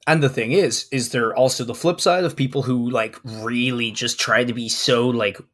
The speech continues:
weaselly and, like, simpering and just, like, "I'm so nice," even though it's very fake and stomach churning.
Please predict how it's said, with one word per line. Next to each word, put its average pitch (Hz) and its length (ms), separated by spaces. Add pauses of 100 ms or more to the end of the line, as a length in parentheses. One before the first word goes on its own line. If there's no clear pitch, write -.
(300)
weaselly 123 800
and, 107 120
like, 101 180
simpering 120 680
and 104 120
just, 104 260
like, - 200
"I'm 175 180
so 165 260
nice," 175 640
even 131 200
though 113 140
it's - 180
very 107 260
fake 117 400
and 101 320 (220)
stomach - 720 (220)
churning. 135 600